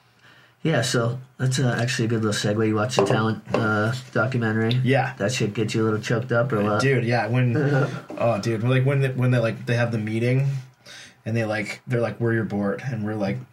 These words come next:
Speaker 2: getting this back on the tracks." It's
Speaker 1: Yeah.
Speaker 2: like, oh, like,
Speaker 1: Yeah.
Speaker 2: sick. Um, but yeah, major shout out Talent and Dave, and, like, that was a big, very influential kind of part of, like, my high school days, and just kinda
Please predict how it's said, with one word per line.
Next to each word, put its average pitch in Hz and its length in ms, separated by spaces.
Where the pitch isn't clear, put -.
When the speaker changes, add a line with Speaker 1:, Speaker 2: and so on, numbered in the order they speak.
Speaker 2:
getting 104 180
this 101 140
back 101 260
on 104 80
the 101 80
tracks." 120 440
It's 120 120
Speaker 1:
Yeah. 104 140
Speaker 2:
like, - 200
oh, - 500
like, - 240
Speaker 1:
Yeah. 95 320
Speaker 2:
sick. - 420
Um, 101 360
but 101 240
yeah, 107 160
major 131 380
shout 117 260
out 107 280
Talent 101 400
and 101 140
Dave, 104 340
and, 101 80
like, 92 280
that 104 140
was 101 160
a - 80
big, 104 280
very 107 340
influential 107 680
kind 101 200
of 98 100
part 98 320
of, 104 320
like, 82 240
my 101 160
high 117 280
school 107 440
days, 107 420
and 104 100
just - 100
kinda 101 360